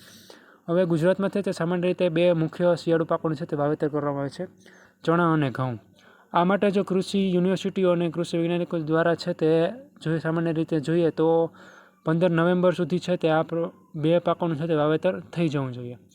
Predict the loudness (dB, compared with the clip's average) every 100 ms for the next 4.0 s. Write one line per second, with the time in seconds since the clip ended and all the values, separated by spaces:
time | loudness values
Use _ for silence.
0 | -20 -20 -20 _ -2 0 2 2 0 2
1 | 0 0 0 -2 -2 0 0 2 4 4
2 | 2 0 0 0 0 0 -2 0 -2 -2
3 | -2 -2 0 2 2 0 0 0 -2 -4